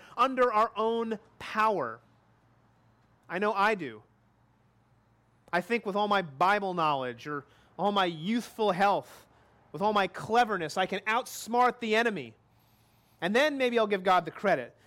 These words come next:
But the reality is this, God wants to rescue us. God has an army, and he wants to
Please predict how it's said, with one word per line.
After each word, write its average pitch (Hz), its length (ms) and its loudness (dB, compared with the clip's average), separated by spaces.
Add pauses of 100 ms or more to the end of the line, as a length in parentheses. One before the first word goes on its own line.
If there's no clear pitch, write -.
(160)
But 196 100 -2
the 220 80 2
reality 247 500 2
is 170 160 0
this, 208 320 2
God 240 500 2 (100)
wants 202 440 -2
to - 180 -8
rescue 196 680 -2
us. - 580 -6 (640)
God 240 300 6
has 220 220 -2
an 214 200 -4
army, 220 500 2 (120)
and 214 140 0
he 226 100 0
wants 226 300 0
to 220 240 -6